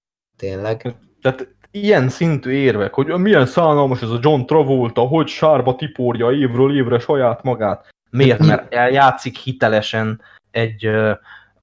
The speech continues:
Speaker 2: a-, autizmusra hajazó, tehát nem
Speaker 1: Karakter.
Speaker 2: vagyok pszichológus, nem értek hozzá, de, de az autizmusnak valamilyen válfajával küzdő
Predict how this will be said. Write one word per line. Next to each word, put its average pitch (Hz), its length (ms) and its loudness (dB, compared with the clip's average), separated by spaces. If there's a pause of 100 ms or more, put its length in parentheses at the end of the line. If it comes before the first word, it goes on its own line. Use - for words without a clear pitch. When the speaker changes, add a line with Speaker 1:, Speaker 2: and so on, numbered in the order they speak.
(1120)
Speaker 2:
a-, 127 420 -2
autizmusra 127 1400 -2
hajazó, 117 640 0 (420)
tehát - 180 -14
nem 123 80 0
Speaker 1:
Karakter. 127 120 2
Speaker 2:
vagyok 120 160 0
pszichológus, 120 460 -8
nem 117 140 -2
értek 110 240 -2
hozzá, 120 380 -2
de, 110 220 0
de 117 120 -4
az 117 120 -2
autizmusnak 110 600 -4
valamilyen 107 420 -4
válfajával 101 720 -2
küzdő 110 500 -8